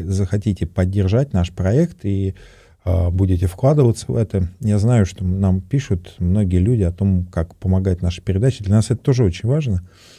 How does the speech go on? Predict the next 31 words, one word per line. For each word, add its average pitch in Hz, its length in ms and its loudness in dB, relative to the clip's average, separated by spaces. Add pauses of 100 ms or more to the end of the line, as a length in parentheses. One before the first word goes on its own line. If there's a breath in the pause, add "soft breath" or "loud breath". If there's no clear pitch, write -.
(120 loud breath)
Друзья, 90 240 2
если 92 280 2
вы 104 300 4
не 113 300 4
успеваете 110 640 2
во 87 80 2
время 95 240 0
эфира, 90 260 -4
например, 92 400 -2
эфир 95 260 -2
вы 90 140 0
смотрите 90 560 -2
в 87 80 -4
записи, 107 500 0 (460 loud breath)
то 127 180 4
не 113 220 4
стесняйтесь 110 680 0
прям 101 460 2
<clears throat> - 1200 2
комментировать 104 640 2
или 92 80 -2
посылать 95 520 -2
личные 90 440 -2 (400 loud breath)
сообщения 117 760 2
мне. 113 540 4
А, 90 540 2
вот 90 520 -8
можете 90 400 -2
меня 87 340 0
найти 87 480 0
в 87 360 -4